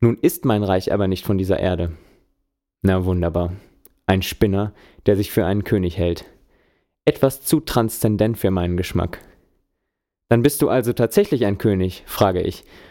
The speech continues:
um ihm etwas auf die Sprünge zu helfen. Er antwortet, „Du hast recht, ich bin ein König. Ich bin in die Welt gekommen, um für die Wahrheit Zeuge zu sein.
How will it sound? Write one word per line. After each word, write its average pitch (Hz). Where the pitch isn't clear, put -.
um 113
ihm 107
etwas 107
auf -
die 107
Sprünge 113
zu 92
helfen. 87
Er 95
antwortet, 107
„Du 117
hast 107
recht, -
ich -
bin 151
ein 113
König. 90
Ich 120
bin 123
in 117
die 110
Welt 127
gekommen, 127
um 117
für 120
die 104
Wahrheit 120
Zeuge 110
zu -
sein. 87